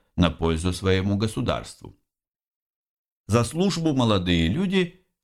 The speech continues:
получали вознаграждение, но должны были подчиняться определённым правилам. Они не имели права покидать свои покои во дворце без разрешения императрицы. Им запрещалось без её ведома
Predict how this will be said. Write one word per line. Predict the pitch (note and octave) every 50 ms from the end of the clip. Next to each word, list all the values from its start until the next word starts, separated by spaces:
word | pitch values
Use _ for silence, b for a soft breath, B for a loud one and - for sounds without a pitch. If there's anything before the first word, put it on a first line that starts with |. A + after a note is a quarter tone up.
| _ _ _ _ -
получали | G#2+ G2+ G2 F2 D#2+ - G#2 G#2+ B2+ C#3+
вознаграждение, | C#3 C3 C3 B2+ C3 B2+ B2 A#2+ A#2 A#2+ A2 F#2 D#2 - - - C2+ C#2+ - - - - - _ _ _ _ _ _ _ _ _ _ -
но | F#2 B2+ F3+
должны | F#3+ G#3+ G3+ F#3+ D#3 C#3+ D3+ F#3 F3+
были | F3 F3+ E3+ D#3+
подчиняться | - - C3+ C3+ - C3 A#2 B2+ C3+ D3 C#3+ - - - D3+ C#3 - - _ _ -
определённым | A2 G2+ A2 G2 F2 F2 E2+ D2+ D#2+ F2 F#2+ G2+ G#2+ A#2+ B2 A#2+ A#2+
правилам. | - C2 A#1 G#1+ - - - - - - _ _ _ _ _ _ _ _ _ _ _ _ _ _ _
Они | - F#2+ G2+ G2+ G#2+ G#2
не | G2+ G2+ G2 F#2+ F#2
имели | F#2+ G2 F#2+ F2+ F2
права | E2+ - - F2 F2 F2 F2 E2+
покидать | D#2 - E2 D2+ - F2+ D#2+ D#2 E2 D#2+ D2
свои | - - D#2+ D#2+ D#2+ -
покои | - - D2+ C#2+ - - C#2+ C#2+ D2 D2+ D2+
во | D2+ D#2+ E2
дворце | E2 E2+ E2+ F2 F#2+ - - F#2 F#2 F2+
без | E2+ F2 F2 E2+
разрешения | F#2 E2+ E2+ E2+ F2 E2+ D#2+ - - E2+ E2+ E2+ E2+ E2+
императрицы. | E2+ D#2+ E2 F2 D#2+ D#2+ D#2 - E2+ D#2 D2+ D2+ - - D#2 D2 - _ _ _ _ _ _ _ b b b b
Им | - D3 F3 F#3
запрещалось | E3+ F3+ F3 F3 F3 F3 E3 - - C#3+ B2+ B2+ C3+ C#3+ D3 C3+
без | B2 G#2+ G#2+ G#2 G2+
её | G2+ G2 F#2+ F#2+ F2+
ведома | E2+ F2+ F2 E2 E2 F2 E2 E2+ E2 E2 - -